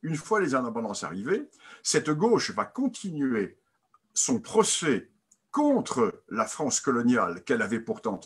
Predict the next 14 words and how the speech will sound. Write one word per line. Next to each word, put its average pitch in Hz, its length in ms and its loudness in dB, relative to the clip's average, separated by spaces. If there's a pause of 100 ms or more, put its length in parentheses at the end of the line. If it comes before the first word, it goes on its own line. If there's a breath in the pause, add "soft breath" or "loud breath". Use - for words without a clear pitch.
initiée 143 640 0 (420 loud breath)
en 170 160 4
sapant 180 480 2
systématiquement 160 920 0 (220 loud breath)
tout 220 120 0
ce - 160 0
qui 131 140 -2
était 175 300 -2
le 123 160 0
passé 139 260 -2
colonial 127 420 2
de 104 60 -4
la 87 120 -2
France. - 520 -14